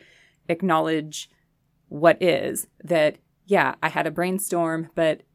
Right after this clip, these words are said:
didn't actually turn it into a coherent outline,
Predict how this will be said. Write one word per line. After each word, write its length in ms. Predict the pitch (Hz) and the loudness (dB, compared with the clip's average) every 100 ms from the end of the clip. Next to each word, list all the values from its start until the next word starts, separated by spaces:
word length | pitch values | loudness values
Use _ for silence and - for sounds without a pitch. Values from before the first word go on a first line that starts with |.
| 156 | -4
didn't 300 | 175 165 165 | 0 0 0
actually 560 | 151 151 - 156 151 143 | -2 -4 -6 -8 -6 -6
turn 260 | - 175 165 | -6 -6 -4
it 120 | - | -6
into 540 | 156 151 - 147 143 - | -8 -8 -6 -4 -4 -6
a 80 | |
coherent 500 | 147 156 151 156 143 - | -6 -8 -6 -8 -8 -6
outline, 580 | 151 156 151 143 143 | -4 -4 -6 -6 -8